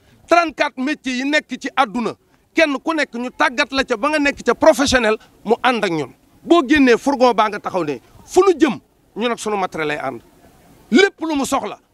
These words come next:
am na ku ko mën a liggéey ci daara ji, ndax li mu wax mooy bu doon képp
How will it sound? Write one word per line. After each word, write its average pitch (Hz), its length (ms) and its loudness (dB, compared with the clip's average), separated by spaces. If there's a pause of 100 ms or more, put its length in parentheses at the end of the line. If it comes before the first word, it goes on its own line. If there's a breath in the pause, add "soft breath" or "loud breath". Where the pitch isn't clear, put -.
(100)
am 285 140 -2
na 269 80 2
ku 247 120 -10
ko 240 140 -6
mën 226 120 -4
a 214 40 -4
liggéey 196 260 -8
ci 196 100 -10
daara 170 260 0
ji, 131 100 -18 (300 soft breath)
ndax 247 260 -2
li 285 120 -2
mu 320 120 -2
wax 262 140 0
mooy 170 280 -4 (320)
bu 202 160 0
doon 285 180 0
képp - 320 0